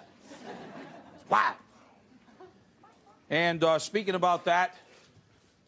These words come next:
just give you a little update back on the, uh, duck and wild mushroom gumbo. If you're just joining us, we made that terrific roux. It's all in the roux. We added the Trinity,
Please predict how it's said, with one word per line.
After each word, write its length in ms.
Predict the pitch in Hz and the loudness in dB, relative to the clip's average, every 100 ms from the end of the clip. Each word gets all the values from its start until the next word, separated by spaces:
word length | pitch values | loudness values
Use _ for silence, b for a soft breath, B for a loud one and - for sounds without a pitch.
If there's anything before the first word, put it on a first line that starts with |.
| _ _ - | _ _ -14
just 180 | 143 | -4
give 140 | 180 165 | -2 0
you 80 | 160 | 2
a 40 | |
little 200 | 170 160 | 2 2
update 400 | 165 - 165 143 | 2 0 -2 0
back 280 | 160 156 - | 0 0 0
on 180 | 156 151 | -2 -2
the, 220 | 147 143 | -2 0
uh, 140 | 135 | 0
duck 300 | 120 160 170 | 2 0 0
and 100 | 151 | -2
wild 240 | 151 160 160 | 2 2 2
mushroom 440 | 160 - 156 135 | -2 -2 -6 0
gumbo. 420 | 160 170 156 131 | 2 2 2 2
If 120 | 123 | 0
you're 80 | 135 | -4
just 240 | 127 139 - | -4 -4 0
joining 320 | 151 156 147 | 2 2 -2
us, 140 | 117 | -2
we 80 | 127 | -2
made 260 | 143 156 151 | 0 0 2
that 260 | 147 - - _ _ | 0 -2 -14 _ _
terrific 480 | - 151 175 165 143 | -6 0 0 0 -4
roux. 280 | 143 180 165 | 2 2 2
It's 140 | 147 | 2
all 240 | 190 233 240 | 4 4 4
in 80 | 220 | 0
the 80 | |
roux. 280 | 208 208 - - - - _ _ b b b b b - | 2 2 2 -6 -20 -20 _ _ b b b b b -4
We 160 | 151 | 2
added 240 | 190 208 190 | 4 2 0
the 60 | |
Trinity, 560 | - 220 220 185 139 | -2 0 0 0 -4